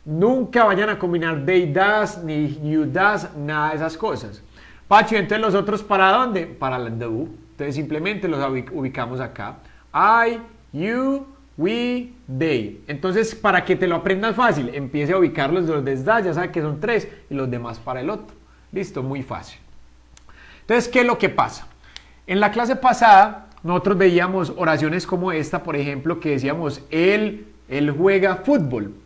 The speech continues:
¿sí? ¿Cómo sería entonces, por ejemplo, él juega fútbol? Entonces diríamos, he play, pero ¿qué hacíamos acá? Le poníamos la S y le agar-, y le asignábamos, pues, el complemento, he plays soccer, he plays soccer.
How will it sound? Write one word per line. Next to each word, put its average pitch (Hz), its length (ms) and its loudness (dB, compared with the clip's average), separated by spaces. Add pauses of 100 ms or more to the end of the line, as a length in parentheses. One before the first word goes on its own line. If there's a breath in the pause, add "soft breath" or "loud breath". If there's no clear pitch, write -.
¿sí? - 380 0
¿Cómo 160 180 -4
sería 175 240 2
entonces, 185 340 -2
por 143 180 -6
ejemplo, 175 500 -2
él 143 160 -2
juega 175 300 0
fútbol? 170 360 -4
Entonces 135 360 -8
diríamos, 135 500 0 (380 soft breath)
he 233 500 0 (540 loud breath)
play, 208 1000 2 (100)
pero 175 200 4
¿qué 180 120 4
hacíamos 190 500 2
acá? 240 540 4 (240 loud breath)
Le 135 120 -4
poníamos 143 440 -4
la 156 200 0
S 208 480 0 (200 loud breath)
y 165 140 2
le 175 120 0
agar-, 160 540 -2
y 165 120 -2
le 180 120 2
asignábamos, 185 580 0
pues, 135 160 -6
el 143 80 -4
complemento, 170 580 -4
he 147 140 -2
plays 147 420 -6
soccer, 147 520 -6 (340 soft breath)
he 151 80 0
plays 202 640 -2
soccer. - 720 -8